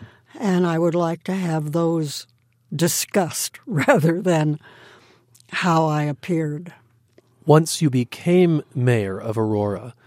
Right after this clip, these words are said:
Speaker 2: was it hard to be a part of discussions? Was it hard to have people take you seriously? Or was the election to some extent gravitas?
Speaker 1: It was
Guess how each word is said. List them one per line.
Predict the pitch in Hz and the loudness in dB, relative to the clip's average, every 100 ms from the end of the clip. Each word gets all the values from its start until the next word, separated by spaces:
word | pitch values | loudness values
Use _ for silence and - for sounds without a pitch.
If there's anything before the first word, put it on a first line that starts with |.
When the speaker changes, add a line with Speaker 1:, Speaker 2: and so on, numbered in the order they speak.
| _ _ _ _ | _ _ _ _
Speaker 2:
was | 139 127 | 2 4
it | 135 - | 0 2
hard | 160 156 139 | 4 4 4
to | 139 | -2
be | 120 120 | 0 0
a | 117 | 0
part | - 156 160 | 2 2 2
of | - 120 101 104 - | 0 -2 -2 -6 -8
discussions? | 107 - 110 104 98 98 - | -6 -2 -4 -4 -10 -10 -8
Was | 110 151 | -8 -8
it | |
hard | 139 135 127 | -2 2 2
to | 120 | 0
have | 113 120 - | -2 -2 -2
people | 120 110 110 98 101 _ | -8 -4 -4 -4 -8 _
take | - 123 - | -2 -2 0
you | 110 | -2
seriously? | - 127 113 107 101 - 95 - 117 - - - - _ | 0 2 2 2 -2 -4 -8 -10 -16 -20 -20 -20 -20 _
Or | 117 117 | 2 2
was | 110 110 | 2 0
the | - | 0
election | 113 110 110 - 113 | 0 0 -2 -4 -4
to | 113 | -4
some | - 110 | -4 -6
extent | 98 - - 104 98 - - _ _ _ _ _ _ _ _ 214 175 151 | -6 -10 -6 -6 -4 -10 -16 _ _ _ _ _ _ _ _ -16 -12 -4
gravitas? | - 117 107 104 104 113 - _ _ _ _ _ _ _ _ _ _ _ _ - - - _ 151 _ _ _ _ - | 0 0 0 -6 -10 -12 -18 _ _ _ _ _ _ _ _ _ _ _ _ -20 -20 -20 _ -20 _ _ _ _ -2
Speaker 1:
It | 294 302 | 0 2
was | 262 240 226 220 214 214 202 - - | 2 4 6 6 4 2 -2 -12 -18